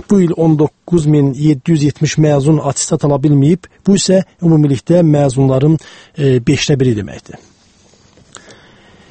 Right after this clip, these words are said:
Böyük Britaniyanın Xarici İşlər Naziri David Miliband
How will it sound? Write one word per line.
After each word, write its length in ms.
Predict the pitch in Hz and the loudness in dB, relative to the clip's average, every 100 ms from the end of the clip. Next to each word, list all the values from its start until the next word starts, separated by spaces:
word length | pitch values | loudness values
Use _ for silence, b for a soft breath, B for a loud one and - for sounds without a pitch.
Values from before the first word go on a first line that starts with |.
| B - | B -2
Böyük 320 | 202 226 - | 0 0 -2
Britaniyanın 460 | 190 190 190 180 170 | -4 0 2 2 0
Xarici 360 | - 160 151 | 0 -2 0
İşlər 260 | 147 180 160 | -2 0 0
Naziri 360 | 147 135 131 127 | 2 0 -2 -2
David 360 | 160 147 135 - | 0 0 -2 -2
Miliband 500 | 147 143 131 175 | 0 2 2 0